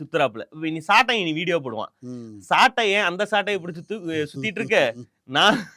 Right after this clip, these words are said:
Speaker 1: நானே இருக்கேன், நேர்ல வா"
Speaker 2: ம்.
Speaker 1: அப்படின்னு அவன் கால் மேல கால் போட்டு ஒரு வீடியோவை போட போறான். சரி, இதெல்லாம் நடக்கட்டும். ஆனா இவங்க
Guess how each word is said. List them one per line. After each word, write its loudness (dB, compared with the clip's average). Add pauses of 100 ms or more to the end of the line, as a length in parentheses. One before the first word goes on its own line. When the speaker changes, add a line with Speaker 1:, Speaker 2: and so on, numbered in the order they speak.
(160)
Speaker 1:
நானே 4
இருக்கேன், -4
நேர்ல 2
வா" 2 (380)
Speaker 2:
ம். 2
Speaker 1:
அப்படின்னு -2
அவன் -2
கால் 6
மேல -2
கால் 2
போட்டு -8
ஒரு -6
வீடியோவை -4
போட -8
போறான். -8 (320)
சரி, -6
இதெல்லாம் 0
நடக்கட்டும். 0
ஆனா -4
இவங்க -6